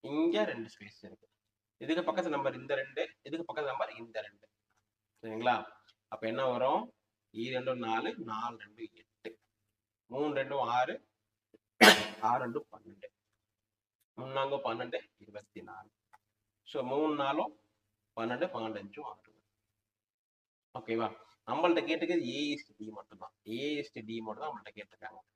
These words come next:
A யோட வேல்யூ எட்டு, D யோட வேல்யூ அறுபது. அப்போ ரெண்டு நாலு எட்டு, பதினஞ்சு நாலு ஆகும். அப்போ டூ is to ஃபிஃப்டீன் நம்மளோட ஆன்சர்ஸ். சரிங்களா? டூ is to ஃபிஃப்டீன் நம்மளோட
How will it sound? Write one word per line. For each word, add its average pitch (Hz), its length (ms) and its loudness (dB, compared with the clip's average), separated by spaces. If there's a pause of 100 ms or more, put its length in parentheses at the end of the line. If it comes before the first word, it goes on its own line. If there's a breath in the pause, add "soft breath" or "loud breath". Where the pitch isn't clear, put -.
(300)
A 123 120 0
யோட 156 260 4
வேல்யூ 127 300 6 (120)
எட்டு, 208 260 -6 (420)
D 139 160 -4
யோட 113 160 2
வேல்யூ 101 320 -6
அறுபது. 101 380 -16 (440)
அப்போ 104 260 -4 (380)
ரெண்டு 120 300 -4
நாலு 127 280 0 (140)
எட்டு, - 220 -14 (240)
பதினஞ்சு 107 420 -4
நாலு 95 180 -10
ஆகும். - 240 -14 (200)
அப்போ 107 160 -12 (160)
டூ 147 80 -4 (160)
is 143 100 -12 (100)
to 311 80 -4 (960)
ஃபிஃப்டீன் 117 420 -12
நம்மளோட 107 260 -12
ஆன்சர்ஸ். - 280 -20
சரிங்களா? 110 320 -4
டூ 147 140 2
is 139 100 -6
to 147 100 -10
ஃபிஃப்டீன் 123 260 -10
நம்மளோட 110 240 0